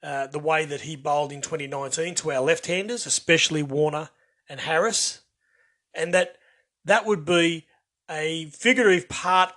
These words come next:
of the test match and the way that it panned out. Now, the fact that Broad didn't play and that they also didn't play Anderson meant that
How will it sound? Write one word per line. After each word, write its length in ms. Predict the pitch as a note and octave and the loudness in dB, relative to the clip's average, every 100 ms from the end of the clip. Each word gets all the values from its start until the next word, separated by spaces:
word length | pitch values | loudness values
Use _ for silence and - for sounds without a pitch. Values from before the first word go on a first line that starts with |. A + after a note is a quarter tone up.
| - | -4
of 200 | E3+ D3 | -4 -4
the 80 | D#3 | -8
test 460 | - B3+ C4 - | -2 0 0 -2
match 420 | C3 B2+ - - - _ _ - | -8 -8 -6 -8 -10 _ _ -12
and 200 | E3 F3 | -6 -6
the 60 | |
way 320 | D#3 D3 C#3 | 0 2 2
that 160 | C#3 D3 | 0 -6
it 140 | D#3+ | -8
panned 340 | - C#3+ C3 C#3 | -10 -10 -8 -4
out. 240 | F3+ A#2 - _ _ _ _ _ _ _ | -4 -6 -14 _ _ _ _ _ _ _
Now, 80 | F3 | -6
the 80 | F3 | 2
fact 260 | A#3+ A#3+ | 2 4
that 160 | F#3 D3 | 0 2
Broad 280 | E3+ D#3 C3 | 2 2 2
didn't 280 | G#3 B3+ | -2 -2
play 400 | - C3 - - _ - - | -6 -10 -10 -12 _ -20 -8
and 120 | F#3 F3+ | -6 -4
that 100 | F#3 | -2
they 140 | F3+ | 0
also 380 | A#3+ C#4+ B3 F3 | 0 0 0 -2
didn't 240 | F3+ E3 | -2 -8
play 400 | - D#3 C#3 C3+ - | -6 -2 -2 -4 -4
Anderson 680 | G#3 C#4+ C4+ - G#2 A#2 G3 _ _ _ _ _ _ _ | -2 -2 0 -2 -4 -14 -20 _ _ _ _ _ _ _
meant 280 | G3 A3+ - | 0 0 4
that 260 | G3 G3 | 2 2